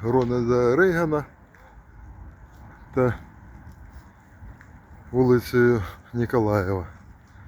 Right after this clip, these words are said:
Він користується популярністю у людей, які живуть навколо. Буває таке, навіть що...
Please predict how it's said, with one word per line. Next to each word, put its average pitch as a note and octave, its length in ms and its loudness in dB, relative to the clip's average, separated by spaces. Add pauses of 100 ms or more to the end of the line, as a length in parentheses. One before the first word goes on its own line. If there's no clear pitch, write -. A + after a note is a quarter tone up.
(2000)
Він D#3 140 4
користується A#2+ 920 2 (340)
популярністю E3+ 840 0 (920)
у B2 80 -8
людей, C3 360 4
які A#2+ 220 -2
живуть A#2 360 -2
навколо. A2+ 540 -2 (1700)
Буває B2 420 2
таке, C#3+ 300 -2
навіть C3 300 2
що... C3 240 2